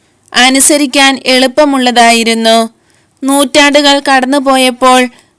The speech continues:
വികലതകൾ കടന്നുകൂടി. ഒട്ടേറെ ചട്ടങ്ങളും നിയന്ത്രണങ്ങളും ഉപവകുപ്പുകളും ഉണ്ടായി. അങ്ങനെ നിയമം വലിയൊരു ഭാരമായി. ഉന്നതങ്ങളിൽ നിന്ന് ദൈവം നൽകിയ നിയമം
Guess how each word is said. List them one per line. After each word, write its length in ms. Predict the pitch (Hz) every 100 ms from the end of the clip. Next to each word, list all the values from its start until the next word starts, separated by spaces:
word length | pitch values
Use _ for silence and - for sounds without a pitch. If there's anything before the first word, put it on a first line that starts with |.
| -
വികലതകൾ 680 | 269 247 294 285 294 277 277
കടന്നുകൂടി. 1040 | 269 247 240 254 240 233 226 226 226 226 _ _ _
ഒട്ടേറെ 580 | - 262 - 285 277 277
ചട്ടങ്ങളും 840 | 277 247 240 269 277 269 269 254 -
നിയന്ത്രണങ്ങളും 1040 | 254 254 262 269 277 269 269 262 262 254 - _ _
ഉപവകുപ്പുകളും 1080 | - 254 294 302 277 254 262 294 269 262 262 -
ഉണ്ടായി. 720 | 240 226 220 226 226 226 233 _ _ _ -
അങ്ങനെ 580 | 233 254 269 269 269 247 -
നിയമം 640 | 262 277 285 294 277 262
വലിയൊരു 600 | 247 247 269 277 262 262 247
ഭാരമായി. 880 | 233 220 254 247 226 226 226 226 220 _ _ _ _ _ _ _
ഉന്നതങ്ങളിൽ 680 | 277 285 294 302 302 302 302
നിന്ന് 400 | 285 277 277 269 -
ദൈവം 440 | 226 262 269 285 285
നൽകിയ 440 | 269 262 240 269
നിയമം 560 | 254 247 254 254 254